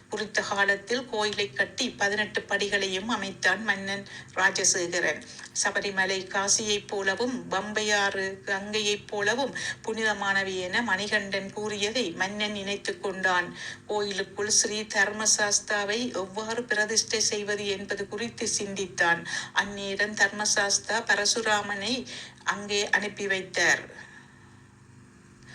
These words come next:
கடலுக்கு அடியில் இருந்த இடத்தை மழு எறிந்து கேரளம் என்னும் நிலமாக மாறியவர்தான்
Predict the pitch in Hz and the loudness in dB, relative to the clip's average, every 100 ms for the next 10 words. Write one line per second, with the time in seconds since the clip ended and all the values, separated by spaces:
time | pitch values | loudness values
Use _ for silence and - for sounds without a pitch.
0 | - - - 190 208 202 202 208 202 196 | -14 -14 4 6 6 0 0 4 4 2
1 | 196 196 202 196 196 196 202 - 202 226 | -2 -4 -4 -2 -2 0 -2 -2 -2 -2
2 | 247 - - - 185 196 233 247 254 - | -2 -6 -10 -4 2 4 4 2 0 -4
3 | - - 190 208 208 214 233 247 - 214 | -16 -6 -4 -2 -2 -2 -2 -2 2 4
4 | 226 240 262 254 202 202 196 196 214 214 | 6 6 4 0 -2 -4 -2 2 2 4
5 | 214 208 214 202 202 214 208 214 214 208 | 2 2 0 0 0 0 -2 -2 0 -2
6 | 196 202 240 | 0 0 0